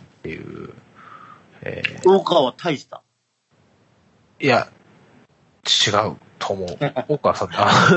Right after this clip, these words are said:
Speaker 1: <laughs> あのね、今ね、あの、大川ガラス工業って多分ね、検索してもらうとね、
Speaker 2: はい。
Speaker 1: そのね、あの、今ね、ガラス瓶とかをこう、は-、企画販売されてらっしゃる会社をこう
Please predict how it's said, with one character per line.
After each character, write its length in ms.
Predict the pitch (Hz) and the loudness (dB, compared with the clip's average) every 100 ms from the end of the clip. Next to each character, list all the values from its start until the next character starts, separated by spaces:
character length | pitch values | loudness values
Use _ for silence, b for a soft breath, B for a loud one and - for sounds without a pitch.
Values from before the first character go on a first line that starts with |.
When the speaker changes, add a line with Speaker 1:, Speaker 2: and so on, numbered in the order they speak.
| 160 | 4
Speaker 1:
<laughs> 460 | 156 - 247 226 156 | 2 0 -6 -6 -2
あ 60 | |
の 80 | 110 | -2
ね、 200 | 95 82 | -2 -4
今 200 | 156 127 | -4 -2
ね、 200 | 101 90 - | -2 -4 -4
あ 60 | 113 | -8
の、 160 | - | -6
大 280 | - 214 233 | 0 4 4
川 300 | 233 208 202 | 4 4 4
ガ 180 | - 175 | 4 2
ラ 140 | 190 | 2
ス 140 | 185 - | 0 -4
工 300 | - 175 139 | 0 2 2
業 200 | 107 85 | 0 -2
っ 20 | - | -4
て 80 | - | -4
多 100 | 92 | -4
分 200 | 85 85 | -4 -16
ね、 220 | 78 - _ _ - - | -16 -16 _ _ -16 -6
検 200 | 104 101 | -6 -6
索 200 | 98 95 | -4 -4
し 120 | 87 | -4
て 80 | 92 | -8
も 60 | 95 92 | -14 -8
ら 100 | 95 | -8
う 60 | |
と 100 | 90 | -8
ね、 60 | 87 - | -16 -18
Speaker 2:
は 0 | |
い。 80 | - B B B - | -18 B B B -16
Speaker 1:
そ 160 | 113 | -16
の 140 | 92 87 | -14 -16
ね、 180 | - - | -18 -14
あ 120 | 90 | -14
の、 60 | 92 | -12
今 160 | 92 | -12
ね、 80 | 85 | -10
ガ 120 | - 117 | -2 2
ラ 120 | 135 | 2
ス 300 | - - 123 131 | -2 -10 -10 -10
瓶 160 | 90 - | -14 -14
と 100 | - | -18
か 120 | - | -16
を 100 | - - | -18 -16
こ 180 | - - | -18 -18
う、 160 | - - | -20 -10
は-、 160 | - 87 - - | -8 -8 -10 -8
企 80 | - | -4
画 100 | 95 - | -2 0
販 160 | - - | 0 -2
売 160 | 80 | -12
さ 120 | - | -10
れ 120 | 82 80 | -12 -12
て 100 | - | -10
ら 100 | - | -10
っ 40 | |
し 100 | - | -10
ゃ 40 | |
る 120 | - - B B B B - | -14 -18 B B B B -10
会 180 | 90 82 | -10 -8
社 240 | 92 85 | -10 -10
を 240 | 85 - - | -12 -14 -18
こ 180 | 82 | -20
う 20 | - | -20